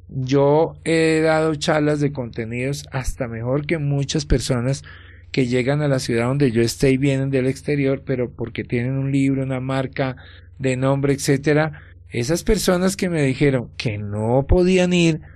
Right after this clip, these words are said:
a mi taller, a mi charla, a mi curso, a la certificación, porque no tenía los ingresos, cuando viene ese personaje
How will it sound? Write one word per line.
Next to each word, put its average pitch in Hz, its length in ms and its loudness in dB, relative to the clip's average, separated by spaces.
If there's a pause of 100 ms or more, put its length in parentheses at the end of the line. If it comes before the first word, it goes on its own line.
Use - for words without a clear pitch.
(460)
a 135 220 0
mi 127 140 -2
taller, 139 540 2
a 143 60 2
mi 123 140 -4
charla, 143 420 0
a 120 40 -6
mi 113 120 -8
curso, 147 580 2
a 120 100 2
la 110 360 0
certificación, 120 1000 -2 (340)
porque 127 320 -2
no 120 140 -2
tenía 151 300 2
los 156 200 2
ingresos, 135 500 2
cuando 117 320 -2
viene 107 260 -4
ese 147 160 -4
personaje 143 720 0